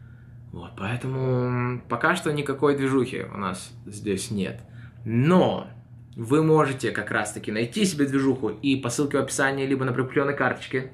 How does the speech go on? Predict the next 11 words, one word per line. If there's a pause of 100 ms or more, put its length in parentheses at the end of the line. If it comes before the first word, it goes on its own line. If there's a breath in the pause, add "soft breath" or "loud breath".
зайти (440)
и
ждать
премьеры
моего
нового
клипа (160)
на
мою
новую
песню.